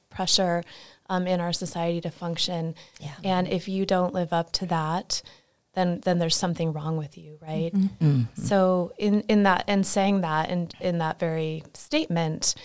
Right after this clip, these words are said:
Speaker 1: you always feel like there's something wrong with you. And I mean, there is, it's an illness, but it's not, it, that's different. And, and accepting that, like, this is actually a, a, a condition that you can't help, right?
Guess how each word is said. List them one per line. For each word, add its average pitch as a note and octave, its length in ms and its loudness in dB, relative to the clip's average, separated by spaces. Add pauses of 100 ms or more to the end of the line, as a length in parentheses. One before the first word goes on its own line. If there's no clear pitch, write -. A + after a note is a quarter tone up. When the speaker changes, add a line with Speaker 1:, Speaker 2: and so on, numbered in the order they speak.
(260)
Speaker 1:
you G3+ 180 -2
always G#3 380 4
feel F#3 220 2
like D#3+ 140 -2
there's E3 180 -2
something D#3+ 320 -2
wrong D#3 260 -4
with E3+ 200 -10
you. F3 320 -10
And F#3 380 2 (360)
I G#3+ 60 0
mean, A3+ 180 6
there A3+ 240 4
is, F3+ 480 0 (160)
it's G3 220 0
an F3 100 -2
illness, G3+ 560 2
but G3+ 160 4
it's F3+ 240 0
not, E3+ 600 0 (480)
it, G#3 100 -4
that's G#3+ 240 6
different. E3 560 -2
And, F3 220 -2
and F#3 140 4
accepting F3+ 600 -2
that, D#3+ 160 -4
like, E3 220 -6
this F3+ 200 0
is E3+ 120 -4
actually D#3+ 340 -4
a, D3+ 220 -6
a, D#3 260 -6 (880)
a G3 60 -4
condition E3+ 680 0
that D#3+ 140 -6
you F3+ 80 -8
can't - 300 -10
help, - 380 -6 (600)
right? D#3+ 280 -6